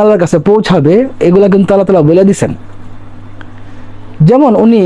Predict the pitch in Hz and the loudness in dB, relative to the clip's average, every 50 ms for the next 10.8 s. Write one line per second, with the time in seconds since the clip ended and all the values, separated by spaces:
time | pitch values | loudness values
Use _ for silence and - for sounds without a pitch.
0 | 196 226 262 - - - - - - - - - - - - - - - - 160 | 2 0 0 -2 -6 -16 -20 -20 -20 -20 -20 -20 -20 -20 -20 -14 -6 -2 0 2
1 | 165 160 160 160 - - 202 214 214 - - 214 233 233 - - - 151 160 165 | 2 2 2 2 2 2 0 2 2 0 0 0 0 0 -2 -2 -2 0 2 2
2 | 185 214 247 262 277 262 - - - - - - - 208 240 - - 311 294 277 | 2 4 2 2 0 0 -2 -2 -2 -2 -2 -2 -4 -4 -4 -2 0 0 2 2
3 | - 285 254 196 165 147 147 151 160 165 156 196 202 214 202 - 151 151 151 185 | 2 0 0 2 2 2 2 2 0 0 0 0 0 0 0 -2 -2 0 0 2
4 | 202 220 208 - 202 180 175 190 190 180 185 185 180 185 - 127 127 127 131 151 | 2 2 2 2 2 2 2 2 2 2 2 2 0 0 0 2 2 2 2 2
5 | 185 240 254 - - - - - - - - - 165 175 196 196 240 226 - 247 | 2 0 -2 -4 -10 -16 -18 -18 -18 -10 -4 -2 -2 0 0 0 -2 0 2 2
6 | 262 311 311 - - - - - - - - - - - - - - - - - | 0 0 -2 -8 -18 -20 -20 -20 -20 -20 -20 -20 -20 -20 -20 -20 -20 -20 -20 -20
7 | - - - - - - - - - - 269 262 254 262 262 262 226 - 208 170 | -20 -20 -18 -18 -18 -18 -12 -4 -2 0 2 2 4 2 2 2 2 2 0 0
8 | - - 214 226 240 233 202 180 165 180 202 196 - - - 220 220 208 185 160 | 2 2 2 2 2 2 2 2 2 2 0 -2 -4 -2 0 2 2 4 4 4
9 | 147 147 147 135 - 190 202 202 180 139 127 135 131 - - - 190 185 185 180 | 4 2 2 2 2 2 2 2 2 2 2 0 0 -2 -2 -2 0 0 0 0
10 | - 135 135 135 139 143 151 185 220 240 220 - 147 135 143 160 | 0 0 0 2 2 2 4 4 4 2 2 2 2 4 4 2